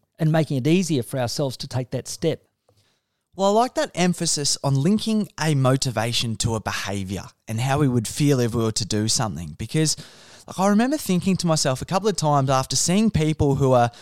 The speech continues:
Speaker 2: motivational type speakers, and although they were very motivating in certain ways, it was as if they seemed to lack an activational component. So you sort of get out of the talk and you're feeling really great about what they'd said, but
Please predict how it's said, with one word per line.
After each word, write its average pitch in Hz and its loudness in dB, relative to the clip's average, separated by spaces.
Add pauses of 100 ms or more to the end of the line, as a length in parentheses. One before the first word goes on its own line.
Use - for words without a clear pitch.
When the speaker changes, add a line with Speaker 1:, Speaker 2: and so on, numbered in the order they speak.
(380)
Speaker 2:
motivational 151 2
type 127 4
speakers, 123 -2 (360)
and 185 4 (100)
although 240 4
they 294 6
were 180 6
very 131 2
motivating 120 2
in 107 -2
certain 104 -2
ways, 90 -6 (480)
it - -2
was 170 2
as 190 0
if 269 2
they 202 4
seemed 165 2
to 147 0
lack 135 0
an 113 -2 (140)
activational 139 0
component. 98 -2
So 160 6 (320)
you - -8
sort 202 0
of 180 0
get 220 2
out 202 2
of 170 2
the 156 0
talk 185 4
and 160 0
you're 139 0
feeling 202 4
really 165 2
great 165 4
about 139 4
what 170 2
they'd 127 -2
said, 180 2
but 165 4